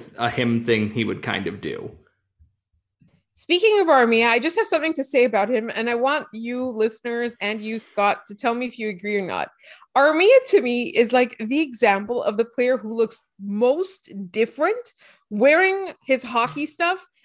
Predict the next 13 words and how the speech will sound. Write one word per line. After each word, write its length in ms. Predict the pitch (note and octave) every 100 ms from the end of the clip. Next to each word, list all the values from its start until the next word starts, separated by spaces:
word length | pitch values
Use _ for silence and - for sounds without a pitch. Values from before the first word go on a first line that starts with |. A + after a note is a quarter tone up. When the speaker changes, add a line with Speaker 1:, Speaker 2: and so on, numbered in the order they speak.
| _
Speaker 2:
and 220 | A#3+ B3
not 240 | A#3+ B3 A#3
wearing 240 | A#3+ A#3+
his 160 | B3 G#3+
hockey 340 | G#3 G3+ G#3+
stuff. 240 | - - -
He 100 | B3
looks 160 | D4+ G4+
like 140 | G#4
a 60 | F4+
completely 600 | - C#4+ - D4+ D4 C4
different 340 | C#4 D4 C4+
player 440 | C#4+ C4+ F#3 D3